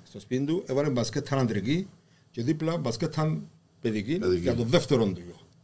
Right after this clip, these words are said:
Speaker 1: Αλλά ο πρώτος του γιος είναι τόσο, δηλαδή, για το δεις χειρισμό μπάλας,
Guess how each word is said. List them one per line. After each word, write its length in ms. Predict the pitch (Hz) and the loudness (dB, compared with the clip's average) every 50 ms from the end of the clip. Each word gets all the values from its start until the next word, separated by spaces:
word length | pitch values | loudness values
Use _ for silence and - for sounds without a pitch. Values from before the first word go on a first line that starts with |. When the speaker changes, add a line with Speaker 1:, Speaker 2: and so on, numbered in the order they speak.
| _ _ _ _ _ _ _ _ _ - - - | _ _ _ _ _ _ _ _ _ -20 -14 -6
Speaker 1:
Αλλά 180 | 98 104 110 110 | -2 0 0 0
ο 60 | 107 | 0
πρώτος 380 | 98 123 151 160 165 160 - - | 0 0 2 2 2 0 -2 -2
του 80 | 123 | 0
γιος 240 | 113 120 147 156 156 | 2 2 2 2 2
είναι 200 | 135 123 113 101 | 0 0 0 0
τόσο, 500 | 92 - 156 180 180 - 190 185 180 165 147 139 127 117 107 101 98 92 98 107 110 113 | 0 -2 -2 -2 0 0 0 0 0 0 0 0 -2 -2 -2 -4 -6 -8 -8 -10 -6 -2
δηλαδή, 380 | 113 120 120 113 110 117 113 | 0 2 2 2 2 0 0
για 220 | 113 113 - 117 101 | 0 -2 -4 -6 -4
το 120 | 104 104 | -4 -4
δεις 220 | 101 127 143 139 | -2 -2 -2 -2
χειρισμό 420 | - - 135 120 110 98 107 120 120 | -4 -2 -2 -2 -2 -2 0 0 0
μπάλας, 680 | 113 101 127 139 139 135 117 101 90 98 - - - | 2 2 4 4 4 4 2 0 -2 -4 -8 -8 -10